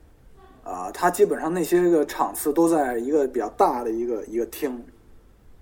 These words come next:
因为多伦多那几个厅吧，都还行，就离得不是特别远。有一个相对来讲比较气派的，一个比较大的。就像它那个厅平时是搞音乐会也可以的。然后它有几个厅是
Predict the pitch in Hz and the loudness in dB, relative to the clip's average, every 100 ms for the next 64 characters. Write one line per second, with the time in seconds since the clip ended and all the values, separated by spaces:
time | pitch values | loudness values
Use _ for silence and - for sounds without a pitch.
0 | - - - - 175 196 202 208 214 185 | -20 -20 -20 -6 6 10 10 10 4 4
1 | 151 101 - 175 175 160 117 160 160 170 | 0 -6 -6 -4 -2 0 -2 -2 -2 -2
2 | 165 - - 135 160 151 120 120 151 135 | -4 -8 -10 -8 -6 -4 -4 -4 -4 -2
3 | 135 196 - 101 98 98 - - 139 127 | -2 -2 -4 -8 -10 -12 -16 -20 -10 -8
4 | 101 107 156 175 139 - 160 151 139 156 | -8 -8 -2 2 2 0 -2 -2 -2 -2
5 | - - - - 170 120 95 90 107 - | -4 -6 -8 -4 -4 -4 -10 -10 -10 -12
6 | - - - 147 - 143 - - 170 - | -14 -12 -8 -8 -10 -20 -20 -18 -18 -18
7 | - - - - - - 147 143 147 - | -20 -20 -20 -20 -20 -10 -8 -4 -6 -4
8 | 196 202 160 - 185 185 180 160 - - | 0 2 2 2 -2 -2 -2 -6 -10 -20
9 | - - 160 - 139 165 165 143 123 - | -16 -8 -6 -2 0 0 2 0 0 -4
10 | - 165 180 151 170 123 82 - 107 98 | -4 -4 -4 -4 -2 -4 -6 -10 -10 -8
11 | 82 - - - - _ - - - _ | -10 -16 -20 -20 -20 _ -20 -20 -20 _
12 | - - - - - - - _ - - | -20 -20 -20 -20 -20 -20 -20 _ -20 -6
13 | 143 165 151 170 175 170 120 110 - 156 | -2 0 0 4 4 4 0 -4 -4 -4
14 | 160 147 131 120 | -4 -2 -2 -2